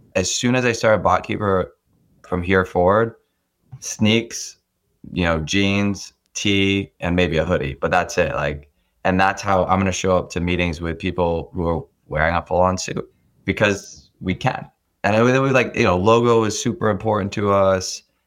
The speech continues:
And we went around, we just plastered BotKeeper stickers across the city of Boston, like, everywhere. And I still go into, like, restrooms and find, like, BotKeeper stickers at bars and, you know, you name it, just, like,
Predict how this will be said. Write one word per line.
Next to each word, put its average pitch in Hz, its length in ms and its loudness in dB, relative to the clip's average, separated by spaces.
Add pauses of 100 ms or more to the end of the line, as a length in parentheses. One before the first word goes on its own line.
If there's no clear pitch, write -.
(300)
And 95 100 0
we 113 80 2
went 117 160 2
around, 107 260 2
we 110 80 0
just 104 300 -4
plastered 95 800 -4
BotKeeper 87 560 -2
stickers 80 460 -4
across 78 420 -2
the 71 80 -8
city 73 260 -4
of 69 120 -6
Boston, - 400 -8 (140)
like, 95 200 -10
everywhere. 107 340 0
And 82 80 0
I 87 40 -2
still 101 240 -4
go 101 160 0
into, 92 180 -4
like, 82 180 -4
restrooms 101 640 -4 (340)
and 87 160 -4
find, 85 420 -2
like, 76 360 -6 (520)
BotKeeper 90 440 0
stickers 85 440 -2
at - 160 -2
bars 78 580 2
and, 69 480 -4
you 76 100 -4
know, 69 80 -2
you 78 140 0
name 82 280 2
it, 65 120 -6
just, - 180 -10
like, 73 220 -4